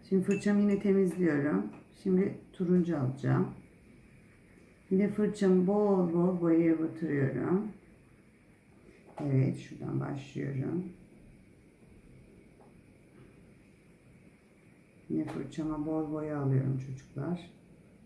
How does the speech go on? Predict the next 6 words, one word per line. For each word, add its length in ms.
Bakın 540
ma-, 340
kırmızı, 540
mavi, 500
yeşil 380
ve 240